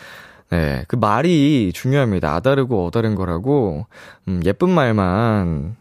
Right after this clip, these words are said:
좀 해주는 사람들이 곁에 있으면 자기도 정말 예쁜 말을 하게 돼요. 그 영향을 함께 받거든요. 네, 김은하님.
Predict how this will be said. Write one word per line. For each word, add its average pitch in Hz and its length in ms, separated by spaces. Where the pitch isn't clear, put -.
좀 95 500
해주는 185 360
사람들이 131 480
곁에 107 320
있으면 101 580
자기도 143 520
정말 110 480
예쁜 151 540
말을 92 220
하게 160 240
돼요. 76 380
그 104 140
영향을 104 400
함께 143 240
받거든요. 87 600
네, 123 140
김은하님. 175 760